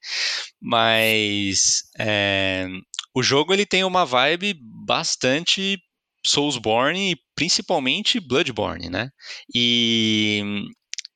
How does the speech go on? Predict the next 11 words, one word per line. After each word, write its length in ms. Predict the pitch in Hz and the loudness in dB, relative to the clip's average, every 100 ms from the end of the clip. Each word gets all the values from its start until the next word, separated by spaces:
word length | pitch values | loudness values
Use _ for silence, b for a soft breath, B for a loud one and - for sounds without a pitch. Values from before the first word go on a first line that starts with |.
| _ | _
e 60 | 160 | 0
aí 80 | 190 | 2
cê, 200 | 269 240 | 2 2
cê 160 | 208 | 2
assiste 400 | 196 - 185 - | 2 4 2 2
o 60 | 170 | 2
gameplay 580 | 165 151 131 131 190 151 | 2 0 2 4 4 2
e 60 | |
você 260 | 123 123 139 | 0 0 2
vê 180 | 131 139 | 0 0
que 760 | - 165 156 139 120 104 - | -2 -2 0 2 2 2 -2